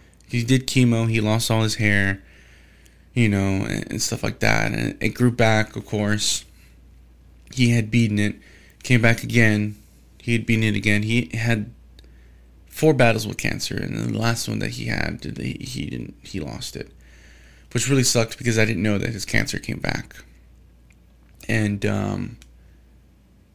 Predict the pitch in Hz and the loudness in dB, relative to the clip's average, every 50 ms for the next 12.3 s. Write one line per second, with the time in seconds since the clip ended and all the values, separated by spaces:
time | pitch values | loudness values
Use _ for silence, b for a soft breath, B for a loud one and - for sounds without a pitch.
0 | _ _ _ _ _ - - - - - - - 107 - - 117 120 120 120 117 | _ _ _ _ _ -6 -4 -4 -4 -2 -2 -2 -2 0 2 4 4 4 4 4
1 | 117 110 113 110 110 - 110 110 110 - - 57 65 62 52 50 - - b b | 2 0 0 0 0 2 0 0 0 -2 -2 -4 -4 -4 -4 -6 -8 -10 b b
2 | b b b b b - - - _ _ - - - - - - - - - - | b b b b b -20 -20 -20 _ _ -20 -20 -20 -20 -20 -20 -20 -20 -20 -20
3 | - - - - - 123 110 117 120 113 110 104 101 98 98 107 - - - 110 | -20 -20 -14 -4 -2 0 2 4 4 4 4 4 2 2 0 0 -2 -2 -2 0
4 | 104 101 - - 101 101 95 - - - 113 104 87 - - 98 - 107 98 90 | 0 -2 -2 -4 -4 -4 -4 -4 -4 -4 -2 -2 -2 -2 -4 -6 -4 -4 -4 -4
5 | - - - 113 139 151 156 - - - - 151 151 143 - 156 160 - - - | -6 -6 0 4 6 6 6 4 0 0 2 2 2 4 2 2 2 0 0 -4
6 | - - b b b b b b b b b - 117 120 120 117 117 117 127 127 | -8 -16 b b b b b b b b b 0 4 4 6 6 6 4 4 2
7 | 120 123 120 120 113 110 107 107 104 101 - - b b b b b b - - | 2 2 2 2 2 0 0 0 0 -2 -4 -12 b b b b b b -6 -4
8 | 117 117 - 123 110 - 113 107 104 104 101 101 - 98 - - 120 120 120 117 | -4 -2 -2 -4 -2 0 0 0 2 2 0 0 -2 -4 0 4 6 6 6 6
9 | 113 110 113 113 110 101 104 104 104 107 104 110 110 110 110 107 - - 110 107 | 4 2 0 -2 -2 -2 -2 -2 -2 -2 -2 -2 -2 -2 -2 -2 -2 -2 0 0
10 | 107 - - 107 98 107 104 101 101 104 107 - - 107 107 104 98 98 98 98 | 0 0 0 0 2 2 0 0 0 0 0 -2 -2 -2 -2 -2 -2 -2 -2 -2
11 | 95 95 b b b b b b b b b b b b b - 117 113 104 101 | -4 -4 b b b b b b b b b b b b b -2 0 2 2 2
12 | 98 95 98 98 104 110 | 2 0 0 -2 -4 -6